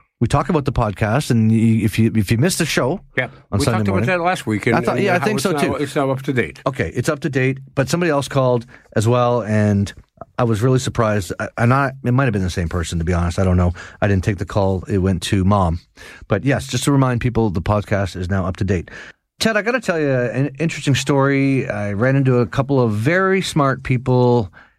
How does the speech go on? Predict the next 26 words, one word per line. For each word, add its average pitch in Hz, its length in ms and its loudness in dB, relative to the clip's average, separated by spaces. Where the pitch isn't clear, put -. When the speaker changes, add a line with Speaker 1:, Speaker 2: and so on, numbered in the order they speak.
Speaker 1:
Uh, 95 40 0
I 104 200 2
won't 147 160 2
even 120 140 2
say 120 140 0
the 98 100 0
town, 107 500 2
but, 110 300 -2
um, 107 300 2
one 160 260 0
guy, 113 420 0
I'll, 98 440 -4
I'll 104 100 0
give 101 220 0
him 90 80 0
fake 104 260 -4
names, 95 240 -2
of 82 100 -8
course. 95 400 -4
Uh, 90 260 2
one 120 440 2
guy, 113 180 2
we'll 110 120 2
call 123 200 0
him 104 120 2
Bill, 113 340 0